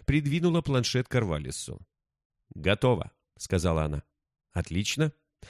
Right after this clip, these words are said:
Несколько секунд Корвалис работал в виртуальном пространстве с тем, что видел через очки. Потом оглядел результат и кивнул. "Поздравляю!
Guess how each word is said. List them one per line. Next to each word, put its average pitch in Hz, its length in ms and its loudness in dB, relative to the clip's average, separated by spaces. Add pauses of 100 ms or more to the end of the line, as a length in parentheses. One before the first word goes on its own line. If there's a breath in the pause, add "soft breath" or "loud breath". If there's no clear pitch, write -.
(260 loud breath)
Несколько 151 520 2
секунд 156 360 0
Корвалис 135 500 0
работал 131 460 2
в 113 40 -2
виртуальном 120 580 0
пространстве 113 680 0
с - 120 -4
тем, 151 240 0
что - 180 0
видел 135 380 2
через 139 320 0
очки. - 600 -4 (220)
Потом 151 300 2
оглядел 131 380 2
результат 113 600 0
и 127 120 2
кивнул. 98 500 0 (440)
"Поздравляю! 101 720 2